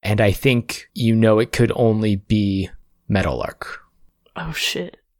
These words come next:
Speaker 1: Only a practitioner of magic would have that signature.
Speaker 2: Yeah. Okay. So I think holding the sextant still to keep track of where everything is, I'm going to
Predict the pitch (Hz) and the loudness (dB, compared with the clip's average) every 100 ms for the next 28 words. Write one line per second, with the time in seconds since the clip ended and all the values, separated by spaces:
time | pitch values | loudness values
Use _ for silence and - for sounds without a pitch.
0 | _ _ - 113 120 107 117 - 101 107 | _ _ -4 0 2 2 -2 -2 -4 -2
1 | 98 107 98 98 90 - - - 104 92 | -2 2 2 0 -4 -8 -18 -4 0 0
2 | - 95 - - - - - - - - | 0 -2 -2 -2 -4 -4 -10 -10 -10 -18
3 | _ _ - 180 147 - - _ _ _ | _ _ -8 -6 -6 -10 -14 _ _ _
4 | _ _ _ _ _ - 185 - 175 175 | _ _ _ _ _ -10 -8 -6 -6 -6
5 | - _ _ _ _ _ _ _ - 208 | -12 _ _ _ _ _ _ _ -4 -2
6 | 196 202 - 202 233 240 233 202 - 190 | 0 -2 -2 0 2 4 4 2 0 -4
7 | - - 190 175 - - - - - 202 | -4 -2 -2 -2 -8 -10 -10 -10 0 2
8 | 185 175 - 196 180 185 - - - 196 | 2 0 0 0 0 -2 -4 -6 -6 -2
9 | 175 - - - - 185 185 - 180 175 | -2 -2 -14 -10 -4 0 0 0 -2 -2
10 | 190 170 180 170 165 175 - - - - | -4 -4 -2 -2 -2 -4 -4 -6 -4 -2
11 | 196 185 185 190 185 - 175 175 170 175 | 0 0 0 -2 -4 -2 -2 0 0 -4